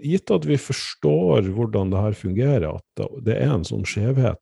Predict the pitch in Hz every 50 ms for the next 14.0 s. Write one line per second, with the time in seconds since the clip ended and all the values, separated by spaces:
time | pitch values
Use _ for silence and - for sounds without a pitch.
0 | _ - - 90 95 98 98 95 98 110 110 101 98 95 92 92 - - 107 107
1 | 113 123 131 - - - 131 127 - _ - - - - - _ _ - - -
2 | - - 95 95 - 101 92 90 104 104 110 120 120 - - - 64 - - -
3 | - - - _ _ _ - - - _ _ _ _ _ _ - - - 147 147
4 | 151 165 175 180 175 156 127 113 107 101 98 98 95 92 90 95 95 95 92 92
5 | 95 95 95 - 131 180 233 - - - 110 98 143 - - - _ 127 147 165
6 | - - 113 92 82 117 131 147 - - - 98 - - - 110 92 90 95 110
7 | 131 135 - - - 78 76 82 98 101 95 80 - - 87 104 143 - - 160
8 | 135 - - _ _ _ _ _ _ _ _ _ _ _ _ _ _ _ _ _
9 | _ _ - - - - - - _ _ _ - - 170 175 - - - - 147
10 | 147 156 - - - 143 151 147 139 151 170 175 151 127 113 117 113 - 123 110
11 | 110 127 139 - - - 131 104 - - 107 107 107 101 104 120 139 151 135 110
12 | 90 104 113 98 - - 101 87 87 - - 160 - _ _ - 82 - - -
13 | - - - - _ _ - - 113 127 131 139 131 117 104 117 107 87 87 117